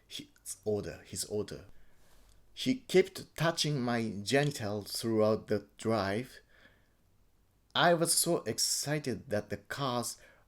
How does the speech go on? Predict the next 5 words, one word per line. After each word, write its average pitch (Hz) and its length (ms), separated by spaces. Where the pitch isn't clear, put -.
around 110 640
me 110 480
might 127 220
see - 340
me, 104 360